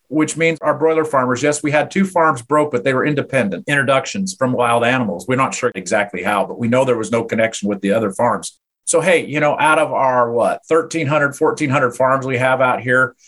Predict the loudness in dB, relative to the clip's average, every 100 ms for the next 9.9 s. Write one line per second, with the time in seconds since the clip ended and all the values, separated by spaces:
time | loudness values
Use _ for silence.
0 | _ _ 0 2 2 2 0 0 0 2
1 | 0 0 0 2 2 2 2 2 0 -2
2 | 2 2 2 -2 -6 _ _ -6 -2 0
3 | 2 2 2 0 0 0 2 4 4 2
4 | 0 2 2 0 0 0 0 -2 0 0
5 | 0 _ _ -2 0 -2 -6 -2 0 0
6 | 0 0 0 -2 0 0 -2 -2 -2 0
7 | 2 0 0 0 2 2 0 0 0 0
8 | 0 0 -2 0 0 0 0 0 -2 -2
9 | -2 -2 0 0 -2 -2 -2 -4